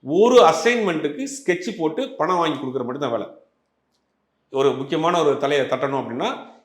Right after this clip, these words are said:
இவன்கிட்ட வரும். அந்த பக்கம் இருந்து ஒரு பெரிய சோர்ஸ்ல இருந்து இவனுக்கு வரும். இவன் என்ன பண்ணுவான்னா, இவன் வந்து ஸ்கெட்ச் போட்டு கொடுப்பான், "இந்த, இந்த மாதிரி, இந்த மாதிரி பண்ணுங்க, இவ்வளவு பணம் வருதுன்னு." இப்ப நூறு கோடி ரூபா அந்த அசைன்மெண்ட்டுக்கு பேசிட்டாங்கன்னா, இவன் ஒரு ஐம்பது கோடி ரூபா எடுத்துக்கிட்டு மிச்சம் ஐம்பது கோடி அந்த அசைன்மெண்ட் பண்ணுவாங்க.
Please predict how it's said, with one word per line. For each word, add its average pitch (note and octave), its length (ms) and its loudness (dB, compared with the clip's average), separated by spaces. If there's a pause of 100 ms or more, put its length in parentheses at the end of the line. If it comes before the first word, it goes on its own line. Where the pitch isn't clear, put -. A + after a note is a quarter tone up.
(100)
இவன்கிட்ட F#3 380 2
வரும். - 320 0 (280)
அந்த G3+ 360 4
பக்கம் G#3+ 300 4
இருந்து F#3+ 240 4
ஒரு B3+ 140 2
பெரிய F#3 200 0
சோர்ஸ்ல D#3+ 280 4
இருந்து D#3 200 -2
இவனுக்கு C#3+ 260 0
வரும். G3 240 0 (380)
இவன் G#3 280 0
என்ன A#3 160 4
பண்ணுவான்னா, F3 640 0
இவன் F#3 200 -2
வந்து F3 640 4
ஸ்கெட்ச் F3+ 240 -4
போட்டு E3+ 120 -4
கொடுப்பான், B2 260 -6
"இந்த, C3+ 120 -6
இந்த C3 100 -6
மாதிரி, C#3+ 200 -2
இந்த C3+ 60 -4
மாதிரி C3+ 120 -2
பண்ணுங்க, C3+ 600 -6 (140)
இவ்வளவு D3+ 280 4
பணம் D#3+ 200 2
வருதுன்னு." A#2 320 -2 (140)
இப்ப - 160 -10
நூறு F#3 180 8
கோடி F3 140 2
ரூபா G#3 160 10
அந்த E3+ 160 6
அசைன்மெண்ட்டுக்கு E3 480 2
பேசிட்டாங்கன்னா, D3+ 400 0
இவன் G#3 140 0
ஒரு G3 140 2
ஐம்பது D#3 240 2
கோடி D#3 160 -2
ரூபா F3+ 60 4
எடுத்துக்கிட்டு D3 460 0 (260)
மிச்சம் F#3 280 2
ஐம்பது E3+ 200 0
கோடி E3 160 4
அந்த D#3 180 2
அசைன்மெண்ட் C3+ 320 -4
பண்ணுவாங்க. G2+ 320 -12